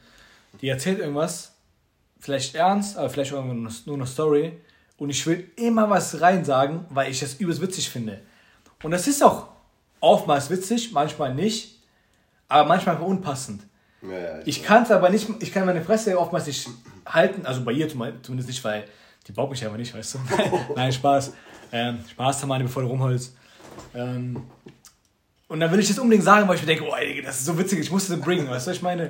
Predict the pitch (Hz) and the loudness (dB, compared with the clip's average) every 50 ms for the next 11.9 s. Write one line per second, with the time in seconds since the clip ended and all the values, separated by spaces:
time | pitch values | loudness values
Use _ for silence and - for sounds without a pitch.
0 | - - 131 123 139 151 151 135 120 - - - - 233 202 - 190 214 214 - | -8 -12 -4 0 2 2 2 0 -2 -4 -6 -2 0 0 0 2 2 2 2 2
1 | - 175 170 170 160 147 139 123 - - 175 151 - - 180 175 170 156 165 147 | -2 2 2 4 6 6 4 2 0 -4 -4 -4 -2 -2 0 0 0 -2 -2 -2
2 | - 190 147 151 156 151 139 - - - - - - - - - - - - - | -2 -2 -2 0 0 0 0 0 -2 -8 -14 -16 -18 -20 -16 -16 -16 -16 -16 -18
3 | - - - - - - - - - - _ _ _ _ _ _ _ - 165 143 | -20 -20 -20 -20 -20 -20 -20 -20 -20 -20 _ _ _ _ _ _ _ -6 -2 2
4 | 156 151 - - 131 127 127 135 135 127 120 113 110 113 - - - _ _ _ | 2 2 2 0 -6 -8 -2 0 2 2 2 2 0 -2 -6 -12 -20 _ _ _
5 | _ _ _ _ 139 127 123 120 120 117 117 117 - 120 117 120 120 117 107 101 | _ _ _ _ -6 -4 -2 0 0 0 0 -2 -4 -6 -4 -4 -4 -6 -8 -10
6 | - _ - - 123 131 - - - 233 185 - - - - - - - 160 147 | -14 _ -10 -8 -8 -6 -6 0 2 2 2 2 -4 -10 -18 -14 2 4 4 4
7 | 127 113 - - - 95 90 87 87 87 87 87 - 151 156 151 - 156 151 147 | 4 2 -2 -8 -14 -12 -10 -10 -10 -10 -8 -6 -4 -4 -4 -2 0 2 2 2
8 | 147 143 139 - - - 143 131 - 143 - - 180 185 180 - 196 185 180 185 | 0 0 -4 -8 -10 -10 -10 -8 -10 -10 2 4 4 4 4 4 4 4 4 4
9 | 185 175 175 180 180 170 - 170 151 135 143 139 135 131 120 127 139 135 - - | 2 2 2 0 0 0 -2 -4 0 0 0 0 0 -4 -8 -8 -8 -8 -6 -4
10 | 113 110 113 120 120 113 110 - - 107 - - 143 147 139 - 135 123 117 113 | -2 -2 -2 -4 -6 -6 -8 -8 -8 -8 -6 -6 -6 -6 -6 -8 -6 -6 -6 -6
11 | 123 120 117 113 110 120 127 127 - - 139 135 135 135 127 - 131 127 | -6 -6 -6 -6 -4 -4 -6 -6 -8 -8 -8 -8 -8 -8 -8 -8 -8 -10